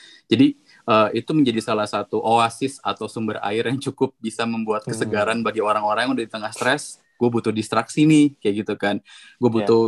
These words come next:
Speaker 1: get away from the situation, gue butuh satu hal yang baru yang buat gue jadi fresh untuk bener-bener starting my day again," kayak gitu loh. Jadi, kalau untuk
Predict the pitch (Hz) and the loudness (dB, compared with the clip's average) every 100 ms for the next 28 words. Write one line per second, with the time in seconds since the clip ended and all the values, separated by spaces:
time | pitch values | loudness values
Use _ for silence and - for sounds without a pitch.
0 | 107 110 110 113 117 117 113 110 - 117 | 2 2 4 4 4 2 0 0 -2 -2
1 | 117 127 131 127 120 120 110 104 107 104 | 2 2 2 0 0 0 -2 -4 -6 -8
2 | 101 104 104 107 110 120 117 110 107 101 | -4 -4 -6 -6 -4 -2 -2 -4 -8 -8
3 | 98 110 104 107 107 - 110 110 - - | -6 -4 -6 -6 -12 0 2 2 -2 -12
4 | - 101 98 110 104 101 101 113 - 98 | -2 -2 0 -2 2 2 2 0 0 0
5 | 113 107 98 98 98 107 98 104 98 95 | 2 0 2 2 4 2 4 0 -2 -2
6 | - 95 92 - _ - - - 107 147 | 0 -2 -2 -8 _ -20 -12 0 4 2
7 | - _ _ 110 107 110 104 - | 0 _ _ 2 2 2 -2 -8